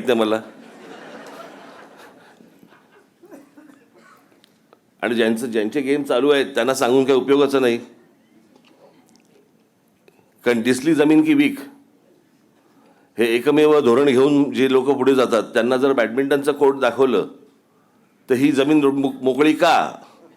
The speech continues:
असं ते विचारू शकतात. आणि त्यापेक्षा बॅडमिंटनपेक्षा कॅरम का नाही खेळत, हेही ते सुचवू शकतात. पण बॅडमिंटन या विषयावरती मला, अ, आपण जे सुचवाल ते मला असं वाटतं, मी राज्य सरकारशी आपण बोलू,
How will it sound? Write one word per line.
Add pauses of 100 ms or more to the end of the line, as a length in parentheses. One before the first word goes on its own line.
(540)
असं
ते
विचारू
शकतात.
आणि
त्यापेक्षा
बॅडमिंटनपेक्षा
कॅरम
का
नाही
खेळत, (2250)
हेही
ते
सुचवू
शकतात. (1200)
पण
बॅडमिंटन
या
विषयावरती
मला,
अ,
आपण
जे
सुचवाल (220)
ते
मला
असं
वाटतं,
मी
राज्य
सरकारशी
आपण
बोलू,